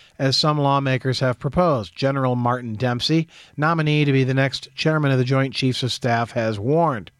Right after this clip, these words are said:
More lawmakers, with Barack Obama's backing,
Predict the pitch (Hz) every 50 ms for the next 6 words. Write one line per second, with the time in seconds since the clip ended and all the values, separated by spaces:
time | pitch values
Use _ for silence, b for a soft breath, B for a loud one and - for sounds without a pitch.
0 | B B B B B B B B B B B B B B B B B 156 170 185
1 | 180 170 156 156 151 151 143 143 139 - 160 165 147 143 147 139 - 143 139 139
2 | 139 139 135 - 143 135 127 143 135 135 135 135 131 127 110 - - 151 165 170
3 | 160 - 143 139 139 131